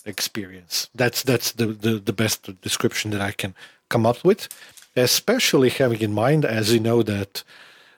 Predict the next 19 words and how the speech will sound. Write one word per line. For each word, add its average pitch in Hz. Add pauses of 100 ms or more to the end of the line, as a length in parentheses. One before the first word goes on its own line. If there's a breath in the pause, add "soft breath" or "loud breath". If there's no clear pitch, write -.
(120 loud breath)
uh, 104 (240)
today 123
I 110
had 107
recur-, 104
rehearsal 135
with 139
my 139
guys, 127
and 107
we 104
tend 113
to 110
play 113
a 104
ro-, 101
a 120
lot 107
of -